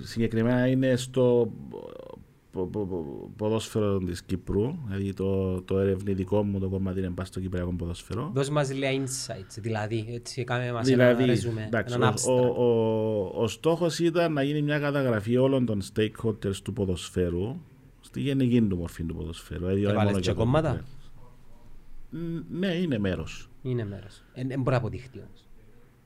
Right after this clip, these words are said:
Speaker 1: Ε, παντού είναι. Σε, σε, σε όλες τις χώρες του κόσμου,
Speaker 2: Ναι.
Speaker 1: ε, ε, αποτελούν έναν stakeholder του ποδοσφαίρου.
Speaker 2: Αλλά ο βαθμός.
Speaker 1: Ναι, το πόσο είναι involved, τι, τι, τι είναι εκείνο το οποίο,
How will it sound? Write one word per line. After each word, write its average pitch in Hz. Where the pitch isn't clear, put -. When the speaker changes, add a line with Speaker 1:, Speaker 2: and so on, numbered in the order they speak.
Speaker 1:
Ε, 127
παντού 147
είναι. 85
Σε, 123
σε, 113
σε 135
όλες 135
τις 92
χώρες 95
του 90
κόσμου, 85
Speaker 2:
Ναι. 107
Speaker 1:
ε, 92
ε, 87
αποτελούν 107
έναν 107
stakeholder 101
του -
ποδοσφαίρου. 92
Speaker 2:
Αλλά 143
ο 175
βαθμός. 135
Speaker 1:
Ναι, 151
το 113
πόσο 151
είναι 135
involved, 95
τι, 120
τι, 139
τι 139
είναι 139
εκείνο 127
το 127
οποίο, 123